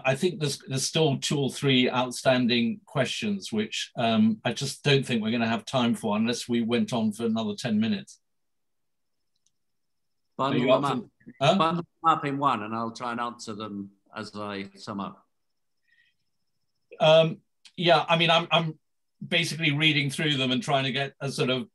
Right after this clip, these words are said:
Speaker 1: a, a, an up someone. Um, and I think probably, um, it, it, it bats back into something that, that Paul said,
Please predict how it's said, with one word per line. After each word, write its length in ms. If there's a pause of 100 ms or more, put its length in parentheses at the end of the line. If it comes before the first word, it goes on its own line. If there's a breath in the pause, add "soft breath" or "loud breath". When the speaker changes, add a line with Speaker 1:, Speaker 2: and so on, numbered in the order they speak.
Speaker 1:
a, 60
a, 320
an 140
up 200
someone. 760
Um, 360 (160)
and 100
I 120
think 320
probably, 800 (120)
um, 460 (140)
it, 440
it, 220 (120)
it 200 (320)
bats 300
back 360
into 280
something 480
that, 260 (320)
that 200 (140)
Paul 380
said, 400